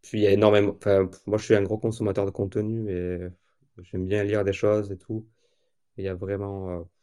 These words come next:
ouais, il y a plein, plein, plein, plein de gens qui écrivent des choses et tout, c'est,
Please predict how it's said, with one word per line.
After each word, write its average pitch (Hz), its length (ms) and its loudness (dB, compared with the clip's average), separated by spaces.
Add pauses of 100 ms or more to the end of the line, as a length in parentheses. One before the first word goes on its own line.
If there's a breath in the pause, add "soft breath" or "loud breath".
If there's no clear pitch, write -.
(720)
ouais, 95 160 -4
il - 20 0
y - 20 0
a 90 40 -6
plein, 95 240 -2
plein, 90 200 -4
plein, 90 220 -4
plein 92 200 -4
de 90 60 -4
gens 92 160 -6
qui 92 120 -6
écrivent 90 380 -8
des 92 120 -6
choses 98 300 -8
et 92 60 -18
tout, 113 140 -18
c'est, 87 280 -10